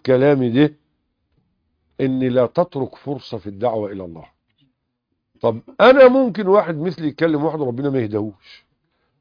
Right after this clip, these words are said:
وأنت تكلم واحد ربنا يهديه، لأنك عندك إخلاص أكثر مني بكثير. فالقضية مش قضية فصاحة ولا بلاغة ولا فلسفة ولا كثرة حفظ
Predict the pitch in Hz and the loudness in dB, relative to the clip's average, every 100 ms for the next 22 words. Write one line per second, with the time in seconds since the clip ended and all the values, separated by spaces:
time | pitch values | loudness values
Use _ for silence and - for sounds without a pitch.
0 | - 127 196 262 208 185 147 185 214 185 | -6 0 2 0 0 0 2 2 4 4
1 | 202 196 151 139 151 127 101 104 87 _ | 4 2 2 2 0 0 -4 -8 -12 _
2 | _ _ 117 147 139 143 190 - 135 - | _ _ -4 -2 -2 -2 -2 -2 -4 -6
3 | 143 160 - 156 - 131 123 160 135 110 | -4 -4 -6 -10 -6 -6 -6 -8 -8 -10
4 | 110 117 104 - _ _ _ _ - 123 | -12 -12 -14 -14 _ _ _ _ -6 -4
5 | 131 156 262 202 170 208 123 - 165 - | -2 -2 -2 -4 -6 -6 -8 -2 -2 -2
6 | - _ _ _ _ - 143 170 143 135 | -10 _ _ _ _ 2 6 6 6 4
7 | 156 135 90 - 117 147 143 123 113 156 | 4 4 -2 -4 0 4 4 0 -2 0
8 | 147 113 _ _ _ - 139 151 135 208 | 0 -2 _ _ _ 0 4 4 4 0
9 | 175 170 - - 180 107 92 | -2 -4 -4 0 0 -2 -14